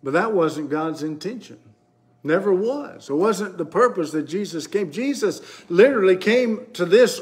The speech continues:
earth to die on the cross. When we look at Luke, uh, nineteen and verse ten, it said, "The Son of Man came to seek and save that which was lost."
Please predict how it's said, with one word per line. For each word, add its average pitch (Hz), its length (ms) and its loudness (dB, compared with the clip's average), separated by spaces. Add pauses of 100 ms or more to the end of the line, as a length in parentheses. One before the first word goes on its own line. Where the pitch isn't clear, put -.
earth 208 400 6
to 180 120 2
die 202 320 6
on 214 140 2
the 196 60 0
cross. - 800 0 (2000)
When 139 160 -4
we 214 100 6
look 226 280 4
at 165 120 0 (460)
Luke, 220 600 4 (480)
uh, 160 260 2
nineteen 202 560 0
and 170 120 0
verse 208 300 0
ten, 247 340 0
it 160 180 0
said, 196 260 2
"The 165 80 -4
Son 196 240 0
of 196 80 0
Man 196 280 0
came 208 320 -2
to 165 80 -2
seek 202 300 0
and 165 120 -2
save 190 280 2
that 208 220 2
which 190 180 2
was 165 160 -4
lost." 208 460 2